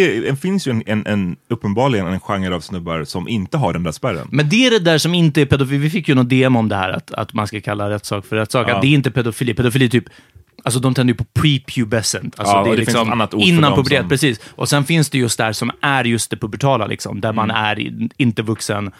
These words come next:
Speaker 2: Vad är det? Not yet a woman, not a girl, but not yet a woman.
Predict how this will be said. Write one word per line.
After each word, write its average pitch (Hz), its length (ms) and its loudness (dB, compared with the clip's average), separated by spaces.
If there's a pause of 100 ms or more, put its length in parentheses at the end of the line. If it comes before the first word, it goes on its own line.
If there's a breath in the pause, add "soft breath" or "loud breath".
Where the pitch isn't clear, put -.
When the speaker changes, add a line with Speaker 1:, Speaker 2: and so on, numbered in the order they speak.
(320 soft breath)
Speaker 2:
Vad 120 100 -2
är 139 40 2
det? 147 180 0
Not 127 520 -4 (120)
yet 113 180 0
a 113 40 2
woman, 110 540 0
not 117 260 -2
a 120 40 2
girl, 117 260 -2
but 104 120 -6
not 107 200 -4
yet 104 100 -4
a 107 40 -6
woman. 104 220 -4